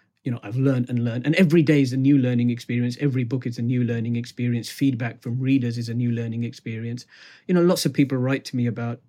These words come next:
these books, and they say to me, you know, "We love the character of Persis. Where did she come from? You know, why did you pick a woman in that period?" In, and, and, the, and, you know, I learn from, from my readers, and I, I answer them, and I say,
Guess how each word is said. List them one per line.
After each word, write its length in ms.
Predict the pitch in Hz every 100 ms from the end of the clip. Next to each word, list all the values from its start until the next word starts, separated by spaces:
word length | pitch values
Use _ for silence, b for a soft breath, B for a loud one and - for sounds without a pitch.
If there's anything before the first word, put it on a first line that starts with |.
| _
these 160 | 120 107
books, 300 | 160 - -
and 120 | 110
they 120 | 113
say 260 | 113 - 139
to 140 | -
me, 240 | 104 104 98
you 120 | 127
know, 100 | 123
"We 160 | 113 123
love 320 | 123 135 120 - B B B
the 120 | - -
character 420 | - 120 - 120
of 160 | 117
Persis. 380 | - 208 117 117
Where 160 | 120 120
did 120 | 123
she 120 | -
come 240 | 147 233 233
from? 320 | - - - - -
You 60 |
know, 80 | 185
why 220 | 117 123
did 180 | 135 135
you 80 | 135
pick 380 | - 185 139 - B B
a 60 | 139
woman 440 | 127 175 123 101 - -
in 280 | 117 120 -
that 240 | 120 -
period?" 480 | - 190 123 101 110
In, 160 | 127 113
and, 200 | 139 143 143
and, 140 | 160
the, 100 | 165 -
and, 260 | 175 170 175 _
you 80 | 196
know, 100 | 170 -
I 140 | 185
learn 300 | 196 185 185
from, 340 | 175 160 151 156
from 180 | 151
my 120 | 143 147
readers, 400 | 170 233 131 123
and 100 | 127
I, 180 | 131 120
I 100 | 123
answer 340 | 117 160 -
them, 120 | 104
and 80 | 117
I 60 | 123
say, 280 | - 135